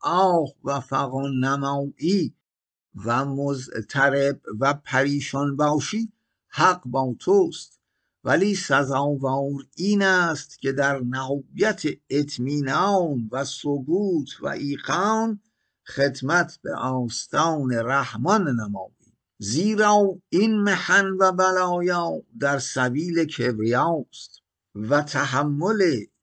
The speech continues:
این جام تلخ کام در محبت جانبها.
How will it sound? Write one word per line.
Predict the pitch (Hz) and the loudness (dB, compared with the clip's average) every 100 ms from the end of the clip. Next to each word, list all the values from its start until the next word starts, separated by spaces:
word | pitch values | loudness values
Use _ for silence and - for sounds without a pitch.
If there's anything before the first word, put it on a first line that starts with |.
| - | -6
این | 139 147 139 | -2 0 -2
جام | 110 131 143 147 143 143 143 135 | -2 -2 0 0 -2 -4 -6 -8
تلخ | - - 196 208 196 185 175 147 123 - - | -10 -4 0 2 2 0 -2 -4 -10 -14 -10
کام | - 180 190 180 165 147 | -4 -2 0 0 -2 -2
در | 123 139 135 | 0 2 2
محبت | 131 131 127 127 101 160 156 | -2 -2 -2 -2 -2 -2 0
جانبها. | 165 135 123 117 107 104 98 95 120 135 123 | 0 2 0 -2 -4 -8 -8 -8 -4 -4 -4